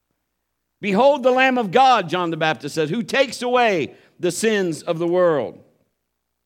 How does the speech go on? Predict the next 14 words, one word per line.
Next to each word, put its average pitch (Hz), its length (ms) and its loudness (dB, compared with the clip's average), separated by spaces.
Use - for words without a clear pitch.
Jesus' 165 640 -6
blood 151 560 -4
has 143 220 -6
eternal 143 480 -6
life 123 680 -8
because 127 260 -10
he 135 100 -10
gives 107 460 -8
it, - 260 -20
because 107 220 -12
he 117 100 -8
gave 120 380 -4
his 101 200 -12
life. 85 460 -12